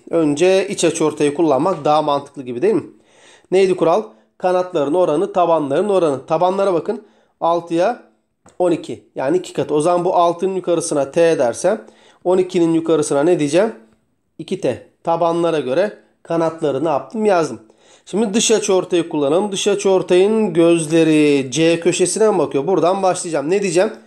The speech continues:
X'in hop x artı on sekiz oranı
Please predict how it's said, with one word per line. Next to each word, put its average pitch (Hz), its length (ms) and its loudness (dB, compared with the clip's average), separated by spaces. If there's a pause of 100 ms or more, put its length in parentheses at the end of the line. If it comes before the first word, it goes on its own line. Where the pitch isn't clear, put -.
(540)
X'in 196 560 -2 (380)
hop 160 380 0 (220)
x 185 300 -8
artı 156 320 0
on 180 180 0
sekiz 147 360 -6
oranı 135 640 0